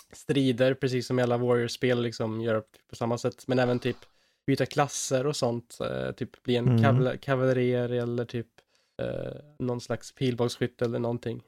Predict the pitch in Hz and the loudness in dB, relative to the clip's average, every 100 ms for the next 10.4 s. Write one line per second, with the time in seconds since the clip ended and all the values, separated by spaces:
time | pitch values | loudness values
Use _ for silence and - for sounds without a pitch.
0 | _ - 123 127 - 120 131 123 123 123 | _ -6 -4 -2 -6 -4 -2 -2 -2 -2
1 | 123 120 117 _ _ _ 135 123 131 123 | -2 -4 -10 _ _ _ 0 0 -4 -2
2 | 131 135 123 120 117 117 117 - - 127 | 0 0 -2 -2 -2 -4 -8 -10 0 0
3 | 117 143 135 139 113 127 123 - 117 120 | 2 -4 0 -2 0 -2 -4 -2 -4 -4
4 | 117 113 117 - - 131 113 - 123 117 | -2 -2 -4 -6 -6 -2 -2 0 0 2
5 | 117 113 113 113 117 110 117 120 110 - | 0 -2 -4 -2 -2 -2 0 0 0 -2
6 | 113 - 110 120 120 - 120 117 - 117 | -4 -4 -12 -6 -6 -6 -8 -6 -6 -4
7 | 123 117 113 117 120 - 117 - 123 - | 0 0 0 -2 -4 -4 -4 -6 -6 -8
8 | 123 - _ _ _ _ _ _ _ _ | -14 -16 _ _ _ _ _ _ _ _
9 | 135 120 110 135 127 127 131 127 - - | 4 4 4 4 4 2 2 0 -2 -6
10 | 117 117 113 120 | -2 0 0 -2